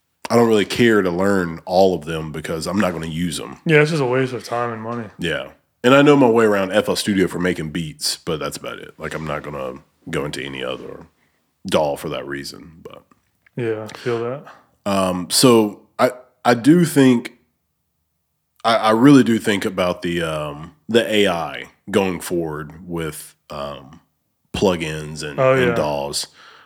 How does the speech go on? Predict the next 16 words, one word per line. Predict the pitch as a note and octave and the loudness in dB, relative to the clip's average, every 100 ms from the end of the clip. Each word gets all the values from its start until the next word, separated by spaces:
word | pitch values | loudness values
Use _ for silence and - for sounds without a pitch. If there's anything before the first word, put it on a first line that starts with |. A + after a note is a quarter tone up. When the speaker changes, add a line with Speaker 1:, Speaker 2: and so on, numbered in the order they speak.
| _ - | _ -8
Speaker 1:
Um, | D#2+ D2+ C#2+ C#2+ D2+ _ _ _ | -4 -4 -6 -10 -14 _ _ _
I | F#2 | -2
do | F2 G2+ | 2 2
think | A2+ G#2 | 2 2
they're | G#2+ | 2
gonna | G#2+ G#2 | 2 0
do, | F#2+ G#2+ G#2 G2 F#2 _ _ _ G2+ | 2 0 0 -2 -8 _ _ _ -4
like, | E2+ E2+ - _ _ | -2 -2 -10 _ _
captions | - - - - E2+ D2+ D2+ - - | -2 -2 -2 -4 -4 -6 -6 -6 -4
or | F2+ | -4
s-, | E2+ | -4
or | - F2 E2 - | -4 -6 -8 -8
sub-, | - - A2+ - | 0 0 0 0
subtitles | - G#2+ E2+ - A#2 D#3 | 0 0 0 -2 2 2
or | C3+ | 2
Speaker 2:
Subtitles. | - | 4